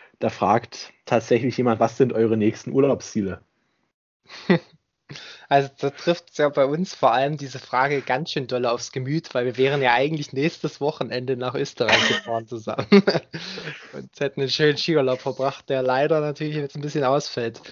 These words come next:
Speaker 1: Hat jetzt eigentlich überhaupt von den Beteiligten noch jemand Urlaub in der Woche, wo es geplant war, oder
Speaker 2: Hm, also
Speaker 1: haben
Speaker 2: ich habe
Speaker 1: alle
Speaker 2: ja,
Speaker 1: gecancelt?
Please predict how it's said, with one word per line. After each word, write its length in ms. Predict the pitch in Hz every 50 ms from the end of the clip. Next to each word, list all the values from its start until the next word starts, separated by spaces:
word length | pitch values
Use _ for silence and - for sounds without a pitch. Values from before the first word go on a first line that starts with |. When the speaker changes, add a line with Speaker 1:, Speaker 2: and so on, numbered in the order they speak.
| - - _ _ - - - - - - -
Speaker 1:
Hat 180 | - - 104 -
jetzt 160 | 160 151 151
eigentlich 300 | 147 151 156 147 143 123
überhaupt 400 | 135 120 107 101 101 - - -
von 80 | 156 151
den 160 | 156 151 151
Beteiligten 560 | 156 147 - 151 120 127 143 151 - - 143
noch 120 | 139 123
jemand 260 | - 139 135 131 - -
Urlaub 240 | 127 131 175 180
in 100 | - 156
der 140 | 147 165 147
Woche, 260 | 151 156 - 185 160
wo 60 | 156 165
es 100 | - _
geplant 460 | 165 156 - 135 123 147 175 - -
war, 160 | 180 165 156
oder 380 | - 110 113 110 104 98 - - _ _ _ _ _ _ _ _ _ _ _ _ _ _ _ _ _ _ _ _ _ _
Speaker 2:
Hm, 340 | 151 143 131 117 117 110 107 - _ _ - 127
also 220 | 117 113 107 135
Speaker 1:
haben 80 | 139 -
Speaker 2:
ich 80 | 160
habe 100 | 160 131
Speaker 1:
alle 100 | 117 156
Speaker 2:
ja, 40 | -
Speaker 1:
gecancelt? 580 | - _ - 117 107 120 - 131 123 117 113 113